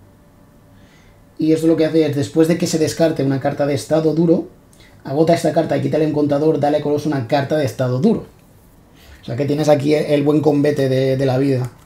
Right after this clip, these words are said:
Está guapo, la verdad es que me está gustando Coloso, ¿eh? Esta combinación de, ya le haremos un mazo, a ver qué, qué mazo le podemos hacer, pero está muy chulo. Mola, mola, mola.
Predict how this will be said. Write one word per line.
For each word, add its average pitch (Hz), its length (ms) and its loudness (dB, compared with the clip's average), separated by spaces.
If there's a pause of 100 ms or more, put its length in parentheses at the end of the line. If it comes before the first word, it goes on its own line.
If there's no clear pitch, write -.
(200)
Está 143 260 -6
guapo, 139 340 0
la 123 120 -2
verdad 123 140 -2
es 131 80 -8
que - 80 -6
me 147 60 -4
está 143 120 -4
gustando 139 400 -4
Coloso, 127 340 -6
¿eh? - 80 -10 (840)
Esta 160 180 -2
combinación 143 680 0
de, 135 180 -2
ya 139 100 0
le 147 100 4
haremos 139 260 -2
un 135 80 -4
mazo, 135 640 -6 (480)
a - 80 -4
ver 131 100 -2
qué, 131 240 -4
qué 135 80 -6
mazo 131 240 -4
le 127 80 -4
podemos 123 340 -4
hacer, 127 300 -6
pero - 140 -10
está 113 160 -8
muy 139 180 -4
chulo. 139 300 -10 (3250)
Mola, 135 260 0
mola, 131 220 -2
mola. 127 280 -4